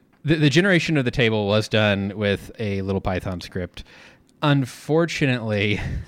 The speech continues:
<laughs> uh, the way our content management system works, the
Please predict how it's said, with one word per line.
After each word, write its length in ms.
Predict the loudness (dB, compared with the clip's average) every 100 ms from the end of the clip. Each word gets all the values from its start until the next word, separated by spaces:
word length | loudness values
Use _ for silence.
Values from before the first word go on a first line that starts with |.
| _ _
<laughs> 460 | -12 -12 -12 -10
uh, 240 | -4 -2 -2
the 120 | 0
way 140 | 2 4
our 80 | 4
content 360 | 2 0 0
management 400 | 2 2 2 -2
system 320 | -2 -4 -4
works, 440 | 0 -2 -2 -10 -10
the 480 | -6 -4 -2 -4 -6